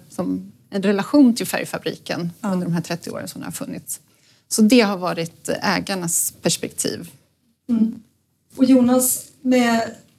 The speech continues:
Speaker 2: labbet som du har då med konstnärer och arkitekter här, ni har ju valt att jobba lite vid sidan av, alltså att inte gå in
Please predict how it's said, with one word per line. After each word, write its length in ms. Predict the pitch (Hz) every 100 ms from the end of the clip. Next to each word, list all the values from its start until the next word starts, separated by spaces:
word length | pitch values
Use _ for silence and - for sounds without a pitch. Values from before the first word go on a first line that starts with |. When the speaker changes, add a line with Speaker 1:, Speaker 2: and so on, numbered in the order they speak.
| _ -
Speaker 2:
labbet 560 | 247 226 196 233 233
som 260 | - 240 220
du 60 |
har 260 | 214 208 202
då 120 | 202
med 340 | 202 208 202 196
konstnärer 320 | 208 - 190
och 40 |
arkitekter 400 | 190 - 190 214
här, 120 | 196
ni 140 | 196 220
har 120 | 233
ju 60 | 240
valt 420 | 220 196 - - -
att 160 | 233 214
jobba 280 | 208 185 202
lite 520 | 202 196 208 196 190 -
vid 180 | 220
sidan 320 | 220 226 220 262
av, 420 | 277 175 185 202
alltså 160 | 196
att 80 | 220
inte 460 | - 240 226 - 294
gå 160 | 247
in 420 | 220 190 190 196